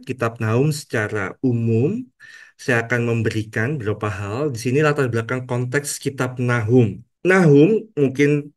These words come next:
minggu lalu sudah dijelaskan oleh Romo Heri, saya akan mengurangi sedikit. Ini seorang nabi yang hidup di abad ketujuh, ya ketujuh sampai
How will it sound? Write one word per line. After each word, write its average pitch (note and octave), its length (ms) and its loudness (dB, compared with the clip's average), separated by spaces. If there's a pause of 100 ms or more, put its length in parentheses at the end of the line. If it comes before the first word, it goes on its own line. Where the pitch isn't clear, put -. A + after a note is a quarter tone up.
minggu C3+ 240 4
lalu B2 240 2
sudah B2 160 -2
dijelaskan A2 640 -4
oleh B2 320 0
Romo A2+ 400 -2
Heri, G#2+ 400 -4
saya A#2 160 -2
akan A2+ 240 -4
mengurangi A2 480 -2
sedikit. G2+ 400 -6 (560)
Ini E3+ 80 -2
seorang D3+ 400 2
nabi C#3+ 400 4
yang D#3+ 80 4
hidup C3+ 240 2 (160)
di D3 320 -4
abad C3 400 -2
ketujuh, D3 560 0 (160)
ya A#2+ 240 -2
ketujuh B2+ 400 0
sampai C#3 320 2